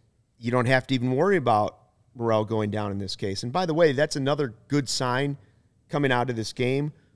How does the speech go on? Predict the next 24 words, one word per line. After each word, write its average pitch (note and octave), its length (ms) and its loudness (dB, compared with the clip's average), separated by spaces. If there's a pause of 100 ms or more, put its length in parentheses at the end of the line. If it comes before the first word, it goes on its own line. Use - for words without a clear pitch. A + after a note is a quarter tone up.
(180)
was B2+ 240 0
Nico C#3 360 2
coming C3 280 -2
on B2 200 0
for A#2+ 100 -10
the G#2 80 -6
pinch B2 320 -6
hit. C3 320 0 (1120)
I, C3 200 -2
I C#3+ 80 0
was C#3+ 120 -2
surprised C#3 420 0
once C3 300 -2
he C#3 120 0
was A2 160 -2
brought A#2 280 0
up - 140 -2
that A2+ 100 -6
he G#2+ 60 -4
wasn't A2 340 -6
in G#2 60 -8
the G#2+ 60 -8
lineup, B2 280 -2
but - 120 -20